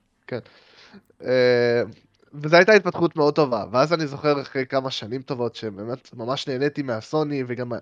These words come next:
הוא היה פרוץ, אז כביכול, כאילו, באותו זמן לא היה לי כל כך הרבה כסף. אה, ילד, בכל זאת. אז היינו, כאילו, צורבים משחקים וכאלה, ואז היה ממש כיף. ואז, שיצא ה-P S P, או שיצא הסוני שלוש,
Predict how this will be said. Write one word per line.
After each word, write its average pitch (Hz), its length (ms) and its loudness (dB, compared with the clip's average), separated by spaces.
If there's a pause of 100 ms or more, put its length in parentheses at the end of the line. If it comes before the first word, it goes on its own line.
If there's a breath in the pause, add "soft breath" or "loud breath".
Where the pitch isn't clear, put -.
(100)
הוא 120 160 -4
היה 147 100 4
פרוץ, 151 600 0
אז 127 140 -10
כביכול, 131 500 0
כאילו, 123 280 -8
באותו 117 220 -10
זמן 120 180 -10
לא 110 60 -10
היה 110 100 -6
לי - 60 -20
כל 104 200 -20
כך - 100 -20
הרבה - 120 -18
כסף. - 300 -18 (800 loud breath)
אה, 110 60 -10 (340)
ילד, 110 280 -4 (100)
בכל - 160 -16
זאת. - 200 -20 (280 soft breath)
אז 127 180 -6
היינו, 147 520 4
כאילו, 147 200 2
צורבים 147 360 -2
משחקים 139 540 -8
וכאלה, 135 580 -2 (580 soft breath)
ואז 113 140 -8
היה 127 100 0
ממש 123 300 -4
כיף. - 280 -14
ואז, 185 380 8 (260)
שיצא 135 1120 2
ה-P - 260 -12
S 156 340 0
P, 160 40 0 (260)
או 120 100 -12
שיצא 151 560 -2
הסוני 135 400 -10
שלוש, 123 520 -6